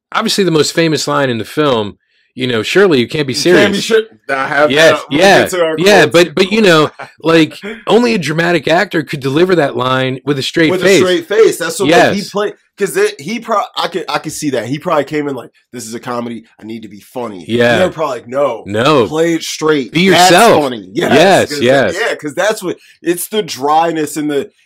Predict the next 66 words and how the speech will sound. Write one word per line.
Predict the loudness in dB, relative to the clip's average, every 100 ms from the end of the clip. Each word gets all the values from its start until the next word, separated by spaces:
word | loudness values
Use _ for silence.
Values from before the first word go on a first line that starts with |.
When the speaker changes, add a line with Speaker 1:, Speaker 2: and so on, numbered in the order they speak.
| _
Speaker 2:
he | -2
Speaker 1:
Yeah. | 0
Speaker 2:
says | 0 0 0 -2
everything | -2 -4 -4 -6 -6
so | -6 -4 -4
straight | -6 -8 -6 -6
and | -10
sure. | -12 -4 -4 -4 -14 _ _
You | 0
Speaker 1:
Yeah. | 4 4
Speaker 2:
know, | 4
like, | 4
Speaker 1:
Yes, | 4 4 2
Speaker 2:
that's | 2
Speaker 1:
yes. | 4 4 4
Speaker 2:
what | 0
makes | -2 -4 -4
it | -6 -4
Speaker 1:
And | -6
Speaker 2:
work. | 0
Speaker 1:
he | 2 4
is | 2
confident | 0 -4 -4 0 0
as | 0
hell | 0 2 4
in |
that | 2 4
Speaker 2:
Yeah, | 4 4
Speaker 1:
movie. | 2 -2
Speaker 2:
he's | -6 0
like, | 2 2
"This | 0
Speaker 1:
Yeah. | 2 4 4
Speaker 2:
is |
what | 2 2
it | 2
is, | 0 -2 -4
dude. | -10 -2
Speaker 1:
Yeah. | 2 4 4
Speaker 2:
Just | 0
do | -4
that, | -2 -2 -6
yada, | -10 -8
yada." | -4 -2 -2 -4
And, | -12 -14
and | -10
you | -2
Speaker 1:
Yeah. | 2 4 2
Speaker 2:
don't | 0
waver | -2 -2 -2 -6
once. | -4 -4 -4 -8 -20 -12
<laughs> |
So | -2 2
Speaker 1:
Yeah. | 4 2
Speaker 2:
it's, | 0 -8 -20 -20 -8
that's | -6 -6
what | -6
makes | -6
it | -6
work. | -8 -8
So | -8
who's | -10 -6
your | -6 -6
M |
V | -8
P? | -10 -10 -12